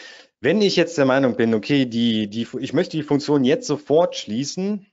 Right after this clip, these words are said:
ne, dann, dann besser auf Flat gehen und dann würde ich persönlich auf Flat gehen. Wenn der Markt jetzt aber fällt, ne, und ich möchte gerne,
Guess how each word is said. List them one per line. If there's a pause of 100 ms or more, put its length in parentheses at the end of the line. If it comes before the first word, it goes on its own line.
ne,
dann, (400)
dann
besser
auf
Flat
gehen
und
dann
würde
ich
persönlich
auf
Flat
gehen. (300)
Wenn
der
Markt
jetzt
aber
fällt,
ne,
und
ich
möchte
gerne,